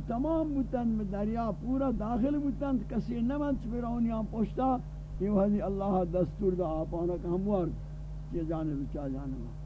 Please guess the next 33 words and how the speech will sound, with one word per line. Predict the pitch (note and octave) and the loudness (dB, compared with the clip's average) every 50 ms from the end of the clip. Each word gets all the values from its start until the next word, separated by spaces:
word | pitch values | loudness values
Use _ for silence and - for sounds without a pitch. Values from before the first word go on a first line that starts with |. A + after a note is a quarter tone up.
| - - - - - - - - | -10 -10 -10 -8 -8 -8 -4 0
توپان | G3+ G#3+ G#3 F3 G3 F#3+ F3+ E3+ D3+ | 2 2 2 2 2 0 0 2 2
ہموار | D3 D3 D3 D3+ D#3+ E3 D#3+ D#3+ | 0 0 0 -2 -2 0 0 0
بودتن | D#3 D3 D3 D#3+ - - D#3+ D#3+ - | 0 -2 -2 -4 -4 -4 -4 -4 -2
کجا | - F#3+ G#3 F#3 | -2 0 0 0
رہا؟ | E3+ D#3+ C3 D3 - - - - - - - - - | 0 -2 -4 -6 -8 -10 -10 -10 -10 -8 -8 -4 -2
یہ | E3 E3 | 0 0
رسول | E3 E3 E3 - - G3+ G3 F#3+ G3 - | 2 0 0 -2 -2 -4 -2 0 -2 -2
ابو | - E3+ E3 E3+ E3 - | -2 -2 -4 -4 -4 -2
کلی | D#3+ F3 E3 D#3 | -2 0 0 0
میں | D3+ D3+ D#3 - - - - - - - - - - | 0 -2 -4 -4 -8 -10 -10 -10 -8 -10 -10 -8 -4
کول | E3+ F3 F#3 F#3 F3 | -2 -2 0 0 0
مردگا | F3 F3+ F#3 F3+ F3+ F3+ F#3 F3+ F3 - D#3 | -2 -2 -2 -2 -2 -2 -2 -2 -2 -2 -2
چو | E3+ D#3+ | -2 -2
ہما | D#3+ E3 E3 D#3 D3 D3 - - - - - - - - C#3 | 0 0 -2 -2 -4 -4 -6 -8 -8 -8 -8 -8 -8 -6 -4
ماہی | D3 F3 F#3 F#3+ F#3+ G3+ F#3+ | -2 0 2 2 4 4 4
دا | F#3+ F#3 F3+ E3+ E3+ | 4 4 2 2 2
مرتگی | F3 E3+ D#3 - G3 F#3 F#3 F#3 D#3+ C#3 - | 0 0 0 0 0 0 2 2 2 2 2
سر | E3+ E3 D3+ D3 | 0 -2 -2 -2
طرف | E3 F3 E3+ D#3 - | -4 -4 -4 -4 -4
پل | E3+ D#3 | -4 -2
بوان | D3+ C#3+ D3 D#3+ E3 D#3 D3+ | -2 0 0 0 0 2 0
بودتن | D3 D3 - - D3 D3 D3 B2+ | 0 -2 -2 -2 -2 -2 -2 0
چہرنے | C#3 C3+ C#3 C#3 C#3 C#3 C3+ C3 | 0 -2 0 0 0 0 0 0
مگا | C3 C3 B2+ C3 C3+ | -2 -2 -2 -2 -2
ہم | B2+ B2+ C3+ C#3 C3 B2 C#3 | -2 -2 -2 -2 -2 0 2
جند، | D#3+ D#3+ C#3+ C3 A#2 A2 A2 | 2 2 2 0 -2 -4 -2
ہم | C3 C#3+ A#2+ | -2 0 0
اسب، | - - D#3 F3 D#3+ - - - B2+ B2 B2 | 0 0 0 0 -2 -2 -4 -6 -6 -4 -4
ہم | A#2+ A#2 - | -4 -4 -4
آدگر، | C#3 E3+ E3+ E3 E3+ E3 E3+ E3 D#3+ C3 A#2 - | -2 0 0 2 2 2 2 2 0 -2 -2 0
یہ | E3 E3+ | 0 0
دگر۔ | E3 E3 F3 F#3 F3 E3+ D3+ D3+ - - - - - - - - - - - - - - - - | 2 2 2 2 2 0 -2 -2 -6 -8 -10 -10 -8 -8 -8 -8 -8 -8 -8 -8 -8 -8 -4 -2
و | C#4 | 0